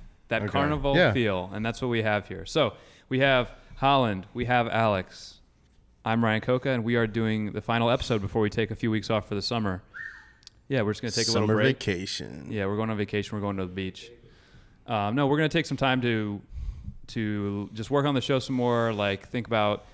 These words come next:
Speaker 1: events we're gonna be trying to do
Speaker 2: Yep.
Speaker 1: and, uh, how we're gonna put it together for the fall. So we're looking forward to that. We have a number of topics today. We're gonna kind of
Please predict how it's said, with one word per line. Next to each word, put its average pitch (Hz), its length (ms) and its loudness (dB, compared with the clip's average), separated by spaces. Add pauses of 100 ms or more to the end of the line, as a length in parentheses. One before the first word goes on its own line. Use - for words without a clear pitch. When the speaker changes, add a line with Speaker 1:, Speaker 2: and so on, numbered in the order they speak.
(120)
Speaker 1:
events 113 300 -2
we're 120 80 -2
gonna 117 100 0
be 110 80 -2
trying 110 180 -4
to 104 60 -4
do 98 500 -2
Speaker 2:
Yep. 101 160 -2
Speaker 1:
and, 92 320 -4
uh, 90 220 -4
how 110 120 -2
we're 107 80 -2
gonna 101 300 -4 (380)
put 117 100 0
it 98 80 -2
together 104 320 0
for 110 140 -4
the 98 60 -2
fall. 123 280 2
So 92 320 -2 (320)
we're 110 80 -2
looking 117 160 -2
forward 117 180 2
to 104 60 2
that. 107 320 2
We 113 120 0
have 107 400 2
a - 40 -10
number 127 220 2
of 117 60 0
topics 120 400 0
today. 117 200 0
We're 110 100 2
gonna 110 120 0
kind 113 180 -2
of 98 140 -2